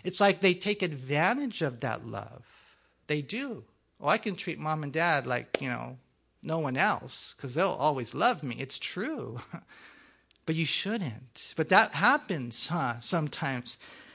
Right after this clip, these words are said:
As a parent, what we find is that a parent, like, graciously provides for their children. That hits the wallet.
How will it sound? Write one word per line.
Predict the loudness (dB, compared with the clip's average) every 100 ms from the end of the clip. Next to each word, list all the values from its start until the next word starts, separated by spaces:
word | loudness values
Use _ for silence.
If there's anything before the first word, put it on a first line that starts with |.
| -4
As | 6 8 8
a | 6
parent, | 2 -2 -2 2 2 2 0
what | 0
we | 2 0
find | 4 4 6 4 4 2
is | 4
that | 2
a |
parent, | 2 2 4 4
like, | 0 -2
graciously | 2 4 4 0 0 -2
provides | -2 -2 2 2 2 -2
for | -4
their | -2 -2
children. | -2 -2 -2 -2 -4 -4
That | -4
hits | -4 -6
the | -6
wallet. | -6 -4 -2 0 -2 -6